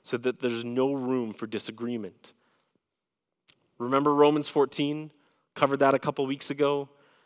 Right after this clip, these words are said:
As Paul is addressing eating certain foods and celebrating certain holy days,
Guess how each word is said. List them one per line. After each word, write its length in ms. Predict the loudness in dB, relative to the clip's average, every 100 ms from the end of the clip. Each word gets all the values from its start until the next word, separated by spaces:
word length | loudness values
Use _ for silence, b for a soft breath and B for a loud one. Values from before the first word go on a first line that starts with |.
| _
As 140 | -4
Paul 320 | -2 2 6 6
is 80 |
addressing 560 | 4 4 4 4 2 -2
eating 340 | -4 0 2
certain 320 | 2 2 0 -2
foods 520 | 2 4 6 4 -2
and 100 | -6
celebrating 680 | 0 2 2 4 2 2
certain 300 | -6 -6 -4
holy 300 | 0 2 2
days, 480 | 2 0 -2 -10 -20